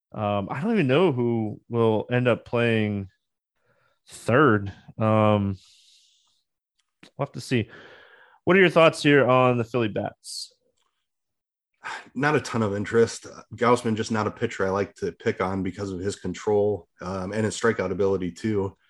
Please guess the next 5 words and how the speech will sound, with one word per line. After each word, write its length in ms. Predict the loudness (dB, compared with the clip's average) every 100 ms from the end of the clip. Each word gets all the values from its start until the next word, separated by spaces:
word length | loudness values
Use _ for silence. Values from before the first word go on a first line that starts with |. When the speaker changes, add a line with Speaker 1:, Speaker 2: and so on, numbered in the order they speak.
| _ _ _ _ _ _ _ _ _ _ -18 -18 -18 -20 _ _ _ -2
Speaker 2:
Yeah, 220 | -2 -2
I 140 | -2
mean, 160 | -2 -2
I 140 | -6 _
just, 320 | -8 -8 -10